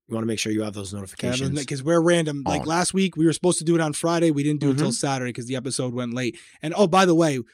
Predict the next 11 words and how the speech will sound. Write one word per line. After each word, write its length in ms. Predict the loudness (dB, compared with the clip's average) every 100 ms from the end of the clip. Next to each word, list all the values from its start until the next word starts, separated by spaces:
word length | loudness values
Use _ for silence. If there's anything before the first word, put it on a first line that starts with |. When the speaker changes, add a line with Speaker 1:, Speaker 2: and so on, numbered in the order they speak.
| _ -2
Speaker 2:
just 220 | -2 0
wanna 200 | 0 0
give 120 | 0
a 80 | 0
big 260 | 2 2
shout 260 | 2 -2 0
out, 140 | -2 -6
a 80 |
big 400 | -12 0 2 2
thank 320 | 0 -2 -2 -2
you 220 | -4